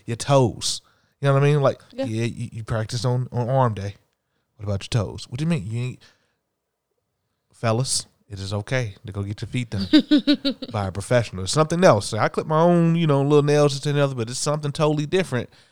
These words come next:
Speaker 1: when you sitting back in them little massage chairs that y'all kept secret from us for so long. Anyway,
Speaker 2: <laughs>
Speaker 1: um, to where you get in tune with self.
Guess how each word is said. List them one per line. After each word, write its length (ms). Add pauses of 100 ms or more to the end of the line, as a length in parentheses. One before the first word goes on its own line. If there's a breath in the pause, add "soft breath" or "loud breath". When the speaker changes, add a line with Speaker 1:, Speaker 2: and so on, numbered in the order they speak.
(140)
Speaker 1:
when 120
you 100
sitting 320
back 300
in 80
them 160
little 180
massage 500
chairs 300
that 140
y'all 160
kept 280
secret 340
from 180
us 80
for 120
so 140
long. 360 (580)
Anyway, 440 (340 loud breath)
Speaker 2:
<laughs> 320
Speaker 1:
um, 540 (680)
to 140
where 200
you 180
get 240
in 200
tune 380
with 160
self. 420